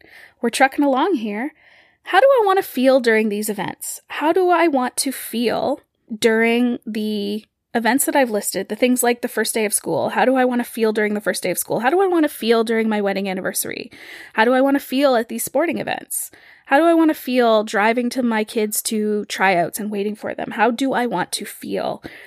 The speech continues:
These things are all going to happen to me, whether I like it or not. And how do I wanna feel? I can choose actively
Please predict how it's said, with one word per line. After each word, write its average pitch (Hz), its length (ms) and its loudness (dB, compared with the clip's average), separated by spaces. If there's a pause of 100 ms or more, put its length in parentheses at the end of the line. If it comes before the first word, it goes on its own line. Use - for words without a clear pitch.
(140)
These 277 240 0
things 403 200 0
are 359 120 2
all 254 140 6
going 240 200 0
to 220 60 0
happen 233 400 -2
to 277 120 -4
me, 285 400 0
whether 220 340 0
I 214 80 -2
like 202 240 -6
it 214 100 -6
or 196 80 -4
not. 190 380 -4 (480)
And 247 320 2
how 277 160 2
do 311 100 2
I 339 100 4
wanna 311 260 2
feel? 311 320 0
I 247 100 0
can 254 220 -2
choose 277 640 -2
actively 220 760 -4